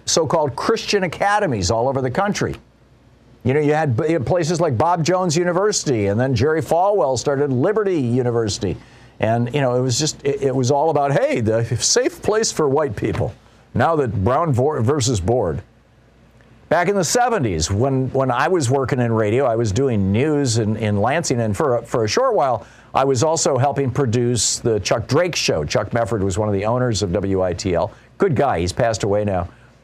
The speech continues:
Um, uh, but he did an afternoon talk show every day on the station that I was doing the news for.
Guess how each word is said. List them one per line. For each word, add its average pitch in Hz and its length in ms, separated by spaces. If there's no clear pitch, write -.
Um, 92 500
uh, 113 160
but 135 220
he 196 100
did 175 220
an 170 100
afternoon 151 460
talk 220 240
show 104 220
every 101 180
day 85 180
on 87 140
the 98 80
station 120 400
that 117 120
I 113 120
was 113 160
doing 123 200
the 143 100
news 233 220
for. - 280